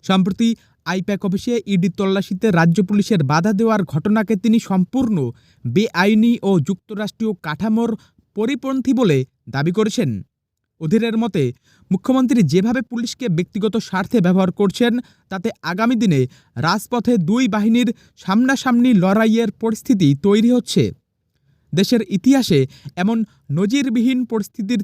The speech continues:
তীব্র নিন্দা জানিয়ে বর্ষিয়ান এই নেতা মনে করিয়ে দেন, উভয় বাহিনীরই নির্দিষ্ট প্রোটোকল মেনে চলা উচিত।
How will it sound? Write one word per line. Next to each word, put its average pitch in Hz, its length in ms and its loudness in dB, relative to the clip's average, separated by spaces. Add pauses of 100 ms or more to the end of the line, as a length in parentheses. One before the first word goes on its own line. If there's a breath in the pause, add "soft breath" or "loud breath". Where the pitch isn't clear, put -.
তীব্র 226 340 -4
নিন্দা 254 340 0
জানিয়ে 240 360 2 (360 loud breath)
বর্ষিয়ান 233 540 -2
এই 180 140 0
নেতা 196 300 -2
মনে 175 280 -2
করিয়ে 247 280 -2
দেন, 139 180 0 (420)
উভয় 240 320 0
বাহিনীরই 190 560 0 (260 loud breath)
নির্দিষ্ট 214 440 -4
প্রোটোকল 226 640 -4
মেনে 226 260 2 (120)
চলা 214 240 -8
উচিত। 175 320 -2